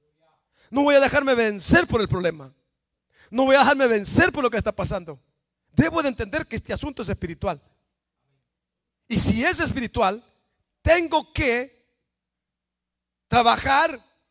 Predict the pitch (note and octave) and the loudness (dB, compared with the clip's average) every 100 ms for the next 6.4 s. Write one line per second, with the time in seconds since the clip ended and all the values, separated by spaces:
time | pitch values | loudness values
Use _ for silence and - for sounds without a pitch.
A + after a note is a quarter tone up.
0 | - A#3 A3 G3 G#2+ B3 F3 _ _ _ | -6 -2 0 -2 -4 -6 -8 _ _ _
1 | _ _ _ _ _ _ _ _ _ _ | _ _ _ _ _ _ _ _ _ _
2 | _ _ - D#4 E4 E4 D4+ C4 A#3 A#3 | _ _ 0 2 4 2 2 2 2 0
3 | G3 F#3+ F#3 B3+ B3+ - _ _ - C#3+ | -2 -6 -8 -8 -10 -12 _ _ -10 -10
4 | A#2 _ C4 C4+ A3 A3+ F#3+ A#3 G#3 G3 | -10 _ -4 -4 -4 -4 -4 -4 -4 -6
5 | G3 F3 G3 G3 _ _ - F3+ F#3+ E3 | -8 -4 -4 -4 _ _ -4 -4 -6 -12
6 | - A3 - | -10 -8 -8